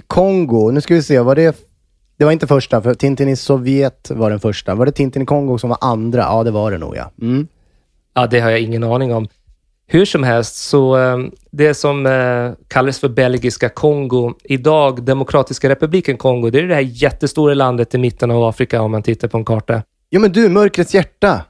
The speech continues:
Speaker 1: Joseph Conrad, han var ju belgare. Eller han beskriver ju den situationen
Speaker 2: Ja.
Speaker 1: med belgarna i Kongo. Just det, ja.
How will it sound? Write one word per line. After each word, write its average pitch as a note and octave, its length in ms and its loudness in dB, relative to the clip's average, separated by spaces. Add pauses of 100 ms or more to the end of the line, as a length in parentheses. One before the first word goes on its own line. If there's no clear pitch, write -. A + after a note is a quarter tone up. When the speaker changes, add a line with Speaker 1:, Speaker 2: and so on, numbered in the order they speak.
Speaker 1:
Joseph D#3+ 380 0
Conrad, B2+ 480 0 (360)
han G3+ 220 2
var G3 100 6
ju D3+ 100 4
belgare. G2+ 640 -2
Eller D3+ 160 4
han F3+ 100 2
beskriver E3+ 420 2
ju B2+ 100 4
den G2+ 340 0
situationen B2 560 0
Speaker 2:
Ja. E3+ 300 2
Speaker 1:
med A#2+ 100 -4
belgarna B2 500 0
i G2+ 140 -2
Kongo. A#2+ 360 -2
Just D3 160 0
det, D3 60 -4
ja. D3+ 260 0